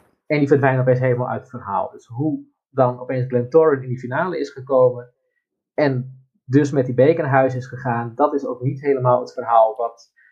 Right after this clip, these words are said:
eh, de mensen bij Glentoran willen uitleggen. Die willen alleen vertellen van:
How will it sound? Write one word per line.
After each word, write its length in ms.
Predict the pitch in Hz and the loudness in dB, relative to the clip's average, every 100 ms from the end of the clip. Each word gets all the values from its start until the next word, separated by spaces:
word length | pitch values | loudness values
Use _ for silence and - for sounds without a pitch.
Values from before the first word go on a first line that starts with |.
| _ | _
eh, 600 | - 117 110 110 107 113 - _ | -4 0 2 2 0 -4 -10 _
de 120 | 143 | -2
mensen 300 | 127 120 - | 0 0 2
bij 80 | 117 | 2
Glentoran 480 | 113 113 120 110 104 | 2 0 2 2 2
willen 240 | 117 143 - | 4 4 4
uitleggen. 520 | 143 143 127 123 123 | 2 2 2 2 -4
Die 100 | 120 | -4
willen 220 | 127 120 | -2 0
alleen 280 | 123 120 - | 0 0 -2
vertellen 340 | _ 120 117 | _ -2 -2
van: 100 | - | -8